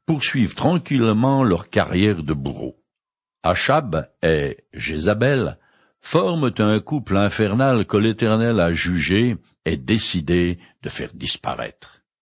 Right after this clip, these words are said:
Mais en attendant l'application du châtiment, ces deux teignes continuent à régner sur le royaume d'Israël Nord et à commettre des actes sanguinaires.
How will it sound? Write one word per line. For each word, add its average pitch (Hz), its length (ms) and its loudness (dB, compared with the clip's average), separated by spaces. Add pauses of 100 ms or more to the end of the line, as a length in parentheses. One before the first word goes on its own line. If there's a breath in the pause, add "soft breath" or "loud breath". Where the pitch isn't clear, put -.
(180)
Mais 135 180 2
en 147 160 2
attendant 156 460 2
l'application - 720 -4
du 80 160 -4
châtiment, 120 680 -2 (380 loud breath)
ces - 240 0
deux 151 240 2
teignes 147 580 0
continuent 156 880 -2
à 82 160 0
régner 123 540 2
sur 78 200 -4
le 82 80 0
royaume 95 560 2
d'Israël 76 540 -2
Nord 98 460 2 (340 loud breath)
et 92 100 2
à 92 60 2
commettre 151 540 0
des 85 280 0
actes - 380 -6
sanguinaires. - 840 -8